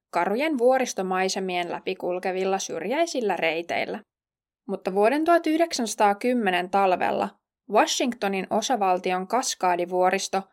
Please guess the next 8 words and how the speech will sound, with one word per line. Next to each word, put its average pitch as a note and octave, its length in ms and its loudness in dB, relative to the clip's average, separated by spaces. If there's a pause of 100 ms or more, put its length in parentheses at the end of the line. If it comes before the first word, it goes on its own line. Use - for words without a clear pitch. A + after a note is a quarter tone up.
(240)
kärsi F#3 360 0
erityisen A3+ 640 2
pitkästä G3 540 -2
lumimyrskystä. F3 920 -4 (1300)
Lunta B3+ 380 4
tuiskusi A#3 520 4
päivästä G3+ 540 0
toiseen. F3 680 -2